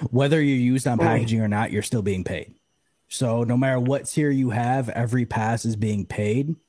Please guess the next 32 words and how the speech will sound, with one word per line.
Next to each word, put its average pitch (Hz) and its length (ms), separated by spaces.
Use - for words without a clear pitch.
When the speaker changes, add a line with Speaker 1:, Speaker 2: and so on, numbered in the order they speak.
Speaker 1:
out 113 220
of, 107 480
so 143 240
fifty 156 280
percent 143 360
goes 131 200
to 120 60
the 113 100
company, 135 480
fifty 143 340
percent 123 420
goes 117 360
to 113 280
the 101 100
holders, 92 480
whatever 107 320
that 104 240
distribution 110 840
schedule 110 440
is. 131 380
Right 120 160
now, 123 140
what 120 80
we're 117 160
targeting 123 460
is 110 180
a, 104 240
a 101 200
quarterly 117 400
distribution 110 560
on 131 160
it. 147 200